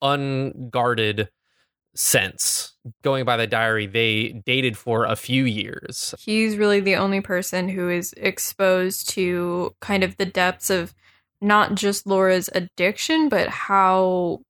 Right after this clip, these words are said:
Speaker 2: really, like, tortured and, and traumatized she is in the final few years of her life.
Speaker 1: And Bobby is somewhat to blame in terms of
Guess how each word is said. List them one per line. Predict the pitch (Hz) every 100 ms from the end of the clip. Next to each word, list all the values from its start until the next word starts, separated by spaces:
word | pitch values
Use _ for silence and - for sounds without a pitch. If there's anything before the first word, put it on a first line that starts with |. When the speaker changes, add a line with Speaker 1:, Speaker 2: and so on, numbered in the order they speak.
| _ _ _
Speaker 2:
really, | 208 196 208 196 190
like, | 170 -
tortured | - 170 160 - 165 160
and, | - 175 170 -
and | - 185
traumatized | - 160 160 - - -
she | - -
is | - 104 - - _ _ _
in | - 190
the |
final | 185 170 160
few | 165 - 160
years | - - -
of |
her | - 98
life. | - - - - _ _ _ _ _
Speaker 1:
And | 143 160 156 151 151 _ _ _ _ _ 143
Bobby | - 135 135 131
is | 127 113 -
somewhat | 151 - 139 143 135 131 -
to | - 131 117 110 107 113 - _
blame | 131 139 147 131 123 123
in | 120 110 -
terms | 127 117 107
of | 104 101 95